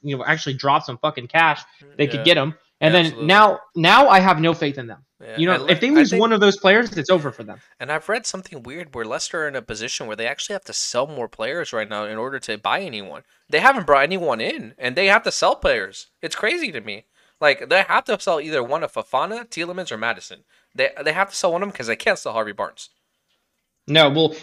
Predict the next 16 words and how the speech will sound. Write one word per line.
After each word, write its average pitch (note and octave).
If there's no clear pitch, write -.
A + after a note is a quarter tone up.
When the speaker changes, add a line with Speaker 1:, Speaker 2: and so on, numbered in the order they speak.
Speaker 1:
dude, D#3+
they D3
can't F#3
sell C3+
Harvey B2+
Barnes. B2+
This F3
is D#3+
the C3
season D#3+
where C3+
he C#3+
has C#3
to -
show C3+
up. -